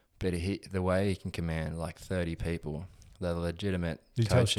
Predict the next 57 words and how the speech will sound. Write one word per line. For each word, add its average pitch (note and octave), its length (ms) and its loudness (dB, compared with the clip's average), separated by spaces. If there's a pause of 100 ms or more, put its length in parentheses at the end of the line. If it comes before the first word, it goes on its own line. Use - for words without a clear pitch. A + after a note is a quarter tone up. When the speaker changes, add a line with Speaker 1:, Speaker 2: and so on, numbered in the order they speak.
Speaker 2:
stories? F#3+ 380 0 (200)
Speaker 1:
Yeah, G#2 200 4
yeah. E2+ 360 4
Speaker 2:
Yeah. F#2+ 260 2 (240)
Speaker 1:
Stories G2+ 320 4
from F2 80 -2
South F2 220 2
Africa, F2 340 0
Speaker 2:
A - 20 2
Speaker 1:
you - 60 4
know, F2 140 4
Speaker 2:
story - 120 6
Speaker 1:
you're A#2+ 120 8
like, G#2+ 80 2
Speaker 2:
from A#2 180 0
a G#2+ 40 2
mountain G#2 440 0
from G2 160 -2
South G2+ 260 -2
Africa. G2 260 -2
Speaker 1:
Yeah, F2+ 240 6
Speaker 2:
That D#2+ 100 2
Speaker 1:
you're E2 100 0
Speaker 2:
would E2 60 2
Speaker 1:
just - 100 -2
Speaker 2:
be F2 40 0
Speaker 1:
like, E2 220 -4
"I'm F2+ 380 4
in. E2+ 340 2 (100)
Like, E2 220 -4
what F2 140 0
do F2+ 80 2
you F2 40 2
have E2 100 -2
to - 80 -6
say? E2 280 -2
I'm E2 220 -4
in. D#2+ 160 -2
I'm D#2+ 120 -6
so E2 180 -2
Speaker 2:
Yeah. - 60 0
Speaker 1:
hooked." - 460 -6 (120)
Speaker 2:
Yeah. A#2+ 220 -10
Speaker 1:
Um, E2 520 -6 (840)
and, F2 140 0
like, E2+ 140 0
I F2 80 2
base E2 420 2
a F2 140 -2
lot D#2+ 240 2
of D#2 180 -6
my D#2+ 200 -4
coaching E2+ 440 -2
and D#2+ 120 -6
how D#2+ 120 -2
I E2 60 -2
deliver D#2+ 560 -4